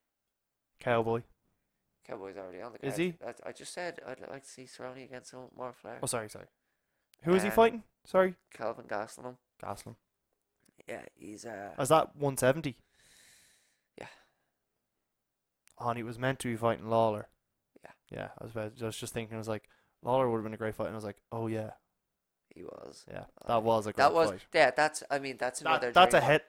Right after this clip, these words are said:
Speaker 1: that's a
Speaker 2: That's,
Speaker 1: headliner.
Speaker 2: that's who I, that's who, when I heard that, I was like, "Oh, two oh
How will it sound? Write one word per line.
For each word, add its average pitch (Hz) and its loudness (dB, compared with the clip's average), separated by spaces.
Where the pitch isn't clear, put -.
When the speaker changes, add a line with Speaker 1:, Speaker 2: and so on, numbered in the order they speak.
Speaker 1:
that's 160 2
a 147 4
Speaker 2:
That's, 123 0
Speaker 1:
headliner. 147 6
Speaker 2:
that's 139 2
who 156 0
I, 131 2
that's - 0
who, 135 -4
when 135 -2
I 127 0
heard 131 0
that, 110 4
I 101 0
was 117 -4
like, 113 -6
"Oh, 113 -2
two - -18
oh 104 -12